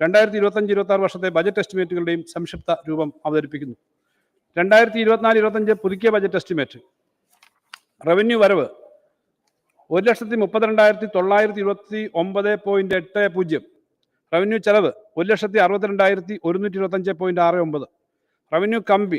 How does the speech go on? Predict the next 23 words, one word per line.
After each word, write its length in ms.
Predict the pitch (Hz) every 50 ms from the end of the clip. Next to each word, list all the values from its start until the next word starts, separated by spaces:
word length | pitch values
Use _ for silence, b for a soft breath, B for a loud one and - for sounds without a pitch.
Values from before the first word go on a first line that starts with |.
| - - -
കമ്മി 260 | 180 208 196 147 117 _ _ _ _ _ _ _ _ _ -
ഇരുപത്തൊമ്പതിനായിരത്തി 880 | 170 175 208 226 220 226 214 214 214 208 214 208 208 208 202 185 208
ഒരുന്നൂറ്റി 320 | 196 185 190 196 214 190 208
തൊണ്ണൂറ്റഞ്ച് 480 | 185 202 196 202 196 196 196 190 196
പോയിന്റ് 340 | 196 190 - 190 190 190 175
എട്ട് 180 | 165 - - 180
ഒമ്പത്. 320 | 175 156 151 151 139 - - _ _ _ _ -
മൂലധന 400 | 165 170 202 233 233 220 233 220
ചെലവ് 320 | 190 - 156 151 143 139 135 _ _ -
പതിനാലായിരത്തി 800 | 160 160 175 190 196 196 190 196 196 196 190 185 170 - 196 185 _ -
ഇരുപത്തിനാല് 500 | 165 180 190 - 196 190 180 175 180 175 -
പോയിന്റ് 200 | - 175 170 165
എട്ട് 160 | 165 - - 165
അഞ്ച്. 260 | 156 156 156 - - - _ _ _ _ _ _ _ _ _ _ _ -
വായ്പകളും 520 | 147 175 208 202 214 220 220 214 214 208
മുൻകൂറുകളും 480 | 202 214 214 208 214 196 170 139 113 - - _ _ _ - 147
ആയിരത്തി 360 | 156 175 196 202 190 196 208
അഞ്ഞൂറ്റി 320 | 190 180 190 196 185 185
ഇരുപത്തിയാറ് 460 | 190 180 190 185 190 196 185 180 185
പോയിന്റ് 300 | 180 180 185 185 180 175
മൂന്ന് 280 | 165 160 165 175 180 180
പൂജ്യം. 300 | 160 165 165 151 143 120 _ _ _ _ _ _
പൊതുകടം 540 | - 175 196 220 247 214 175 147 135 139 151